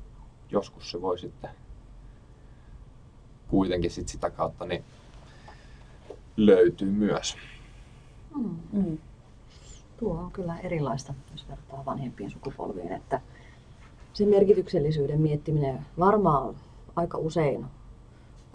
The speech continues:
Speaker 2: on alkanut vasta siinä, sitten kun työura on selvästi jo takana.
Speaker 3: Mm.
Speaker 2: Sanotaanko, että noin kymmenen vuotta vähintään. Että siihen asti on vain menty sen ede-, se edellä, että kunhan on työtä,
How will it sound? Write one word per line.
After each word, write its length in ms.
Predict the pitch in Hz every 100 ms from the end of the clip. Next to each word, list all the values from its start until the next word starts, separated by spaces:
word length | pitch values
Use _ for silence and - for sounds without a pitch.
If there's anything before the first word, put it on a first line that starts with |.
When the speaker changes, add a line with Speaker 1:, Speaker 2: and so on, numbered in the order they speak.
| -
Speaker 2:
on 180 | 135 131
alkanut 380 | 131 147 143 -
vasta 240 | - -
siinä, 420 | - 117 113 95 - - - - - - - - - -
sitten 320 | 190 196 233
kun 180 | 247 240
työura 480 | 277 233 170 156
on 140 | 151 160
selvästi 580 | 208 196 156 - - 135
jo 60 | -
takana. 480 | 110 - - - - - - - - -
Speaker 3:
Mm. 260 | 196 160 156 -
Speaker 2:
Sanotaanko, 460 | 185 180 165 156
että 180 | 156 165
noin 220 | 180 180
kymmenen 500 | 165 165 147 135 135
vuotta 300 | 123 - 139
vähintään. 580 | - - - - - - - - - - - - -
Että 160 | 147 160
siihen 340 | 202 202 170
asti 280 | 156 151 165
on 100 | 160
vain 160 | 160 160
menty 300 | 160 151 147
sen 260 | - 139 -
ede-, 340 | 143 139 - - - - -
se 140 | -
edellä, 340 | 165 151 151 143
että 200 | 143 - -
kunhan 340 | 170 156 151
on 160 | 147 151
työtä, 440 | - - - -